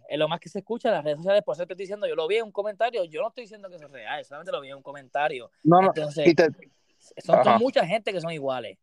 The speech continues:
Speaker 1: mucha gente que piensa igual que yo, o sea, que piensa que como el comentario que yo vi, que decía que Forex es así. Yo no me meto personalmente en eso porque no sé, pero tampoco pienso que es una estafa, porque si le ha ido bien,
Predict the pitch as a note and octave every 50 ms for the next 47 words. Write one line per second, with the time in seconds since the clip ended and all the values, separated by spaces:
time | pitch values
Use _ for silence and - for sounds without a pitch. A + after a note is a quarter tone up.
0 | _ _ - E3 A#3+ B3 B3 A3 A3+ A3+ G3 G3+ F3+ F#3 F#3 F#3 F3+ D#3+ F#3 F3+
1 | G3 F#3 G3 F#3+ - F#3+ F#3 F#3+ G3 F#3+ F3+ E3+ _ _ _ _ _ _ - C#3+
2 | - D#3 D3+ C#3+ D3+ D3+ D3 C#3+ C#3 - D#3 E3+ - F#3+ F#3 E3+ D#3+ D3+ C#3+ C#3
3 | - - C#3 C#3 C#3+ C#3+ C#3 D#3 D3 D3 C3+ D#3 G3 A3+ F#3+ D#3 C3+ C3 F3 F#3+
4 | G3 G#3 F#3 F3 F3+ - _ _ _ _ _ - C#3 C#3+ C#3 C#3 C3+ - G3 G#3
5 | G3+ G3+ F3 E3+ D3+ C#3+ C3 - C3 D3 E3 E3+ E3+ E3 D#3+ D3+ - - C#3 C#3
6 | C#3 C#3+ C3+ C3+ B2+ A#2 A#2 B2 D3+ F3+ G#3 A3 A3+ G3+ G#3 G#3 G#3+ G#3+ A3 G#3+
7 | G#3+ G#3 F#3+ G#3 F#3 G#3 G3+ G3+ G3+ G#3 F#3 G3+ G3+ A3 G3+ G#3 F#3 - - C3+
8 | B2+ C3+ C#3 - - D3 C3+ B2+ A#2+ - - - _ _ _ - D3+ D3 D3+ D3+
9 | D3 C#3+ C#3 C3 C3+ D3 D3 B2+ D#3+ E3+ F#3 F#3 G3 F3 F3+ E3+ E3 E3 E3 D3
10 | C3 _ D3+ D#3+ E3+ E3 D3 C3+ C3 C3+ B2 - C3+ C3 C3 B2+ B2+ C3 C3 C#3+
11 | D#3+ F#3+ F#3+ G3 G#3+ A3 G3+ F#3 F3